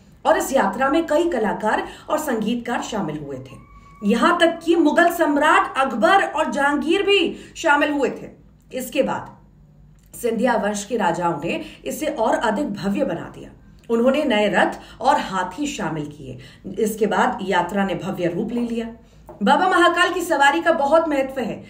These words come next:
इस यात्रा के दौरान श्रद्धालु बाबा महाकाल को उनकी पसंद के भोग, फल, मिठाई और दूध भी अर्पित करते हैं। बड़ी संख्या में दूर दूर से लोग यहाँ पर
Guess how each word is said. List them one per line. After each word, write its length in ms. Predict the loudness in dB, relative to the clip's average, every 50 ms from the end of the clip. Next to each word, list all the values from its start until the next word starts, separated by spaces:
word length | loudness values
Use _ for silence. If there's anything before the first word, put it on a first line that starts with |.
| -16 -8 -6
इस 140 | -4 -2 0
यात्रा 360 | 0 -2 -2 -2 -2 -2 -2
के 60 | -2
दौरान 360 | -2 -2 0 0 0 0 0
श्रद्धालु 480 | -2 -4 -6 -6 -4 -2 -2 -2 -2 -2
बाबा 220 | -4 -4 -2 -2
महाकाल 440 | -2 -2 -2 -2 -2 -2 -2 -2 -2
को 100 | -2 -4
उनकी 240 | -4 -4 -4 -6 -8
पसंद 460 | -8 -6 -6 -6 -4 -6 -8 -8 -8
के 140 | -4 -4 -4
भोग, 520 | -4 -2 -2 0 0 2 0 -2 -2 -6
फल, 320 | -6 -4 -2 -2 -2 -4 -4
मिठाई 520 | -6 -6 -4 -2 0 2 2 0 -2 -6 -12 -18 -20 -14 -8
और 100 | -6 -4
दूध 260 | -4 -4 -4 -4 -4 -4
भी 120 | -2 -2
अर्पित 320 | -2 -2 -2 -6 -8 -8 -10
करते 240 | -12 -14 -14 -16 -18
हैं। 180 | -20 -20 -20 -20 -20 -20 -20 -20 _ _ _ -16 -10 -4
बड़ी 260 | 0 0 0 0 -2
संख्या 400 | -4 -2 -4 -2 -2 0 0 0
में 140 | 0 0 0
दूर 180 | 0 -2 -2
दूर 180 | -2 -2 -2 -2
से 140 | -2 -2 -2
लोग 240 | -2 -2 -2 0
यहाँ 140 | 0 -2 -2
पर 240 | -2 -2 -2 -2 -4